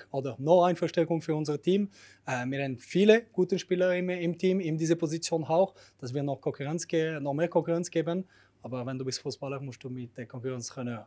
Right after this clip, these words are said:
äh, leben. Und ich bin überzeugt, dass wir jeden Spieler pushen und, äh, dass die Mannschaft wird ihm auch sehr gut, äh, annehmen für diese, für dieses erste Training morgen und dass wir werden eine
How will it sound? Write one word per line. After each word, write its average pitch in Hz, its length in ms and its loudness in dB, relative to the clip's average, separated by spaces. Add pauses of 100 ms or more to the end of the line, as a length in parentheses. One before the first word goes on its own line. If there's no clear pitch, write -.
(360)
äh, 113 300 -8
leben. 190 380 8 (300)
Und 127 120 -10
ich 127 80 -6
bin 131 140 -4
überzeugt, 127 380 -8
dass 123 120 -10
wir 120 80 -10
jeden 120 300 -8
Spieler 113 280 -12
pushen 175 480 0
und, 139 280 -6
äh, 127 200 -4 (360)
dass - 140 -12
die 123 80 -8
Mannschaft 123 380 -8
wird 120 180 -10
ihm 113 240 -10 (300)
auch 120 160 -10
sehr 131 160 0
gut, 131 420 -4
äh, 120 420 -2 (240)
annehmen 165 520 0
für 147 120 -4
diese, 139 400 -2
für 147 140 -2
dieses 139 160 -2
erste 143 240 -4
Training 139 300 -6
morgen 143 400 -4 (340)
und 123 160 -10
dass 117 240 -10
wir 113 100 -6
werden 120 300 -6
eine 117 220 -10